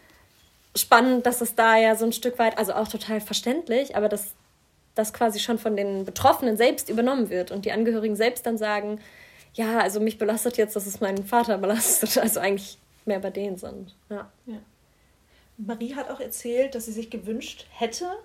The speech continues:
Speaker 1: Mhm.
Speaker 2: jetzt im Nachhinein,
Speaker 1: Mhm.
Speaker 2: dass ihre Eltern ihr vielleicht irgendwie, ja, aufgezeigt hätten, was sie auch hätte tun können. Also, dass, äh,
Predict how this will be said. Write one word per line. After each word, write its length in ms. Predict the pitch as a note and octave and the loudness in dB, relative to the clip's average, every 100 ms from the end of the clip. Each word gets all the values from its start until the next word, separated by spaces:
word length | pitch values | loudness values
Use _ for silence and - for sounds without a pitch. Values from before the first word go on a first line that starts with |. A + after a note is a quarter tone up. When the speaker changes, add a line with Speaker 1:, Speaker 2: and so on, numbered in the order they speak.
| _ | _
Speaker 1:
Mhm. 220 | A3+ C4+ D#4 - _ - F#3+ - | -12 -10 -10 -14 _ -20 -20 -6
Speaker 2:
jetzt 280 | G#3 G#3+ - | -6 -6 -10
im 100 | G3+ | -8
Nachhinein, 500 | G3+ A3 C4 C#4 D4+ | -8 -8 -8 -8 -4
Speaker 1:
Mhm. 180 | B3+ D4+ D#4 _ | -2 -2 -8 _
Speaker 2:
dass 240 | A3 - - | -8 -8 -6
ihre 220 | A3 A3 | -4 -2
Eltern 340 | A#3 C4 B3 | -4 -4 -4
ihr 100 | A#3 | -6
vielleicht 380 | A#3+ A#3 A3+ A3+ | -4 -4 -6 -4
irgendwie, 680 | A#3 A#3 G#3+ A3+ A3+ A3+ A#3 _ _ _ _ - | -2 -2 -2 -2 -2 -4 -10 _ _ _ _ -2
ja, 220 | C4 B3+ | 0 2
aufgezeigt 840 | A3+ D4+ - D#4 C#4 C4 C4 - - _ | 0 0 -4 -6 -4 -4 -6 -12 -20 _
hätten, 680 | - - B3+ C#4 C4+ C#4+ D4 _ _ _ _ | -12 -6 -4 -4 -8 -10 -14 _ _ _ _
was 220 | B3 - | -6 -4
sie 160 | C4 D#4+ | -4 -4
auch 140 | A3 | -6
hätte 180 | G#3 G3 | -10 -14
tun 360 | F3+ G3 F#3+ F#3+ | -14 -12 -12 -12
können. 380 | - F3+ F3+ - | -12 -14 -14 -10
Also, 260 | G#3 G3+ A3 | -6 -2 -4
dass, 340 | G3+ - - | -4 -12 -12
äh, 160 | D#2+ | -12